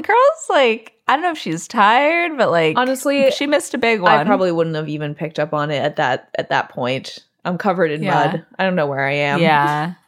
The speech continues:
Speaker 1: <laughs> I don't know where I am. And obviously he wins. How could he not? And tells her she can sleep in the bath.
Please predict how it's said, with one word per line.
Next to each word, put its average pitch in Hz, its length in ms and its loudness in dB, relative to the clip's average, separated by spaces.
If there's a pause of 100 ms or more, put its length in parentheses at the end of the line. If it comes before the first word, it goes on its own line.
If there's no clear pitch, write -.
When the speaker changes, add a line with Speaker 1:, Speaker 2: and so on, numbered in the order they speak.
(260)
Speaker 1:
<laughs> - 380 -16
I 247 120 -4
don't 220 180 0
know 190 80 2
where 175 140 -4
I 147 40 -4
am. 208 180 -6 (840)
And 190 640 0 (180)
obviously 190 460 -2
he 220 80 -2
wins. 185 480 -4
How 160 200 0
could 170 140 -8
he 180 100 -6
not? 160 360 -2 (760)
And 180 320 -2
tells 175 360 -4
her 170 400 -4 (440)
she - 200 -12
can 208 160 -12
sleep 202 200 -10
in 247 80 -4
the 226 80 -4
bath. 214 480 -2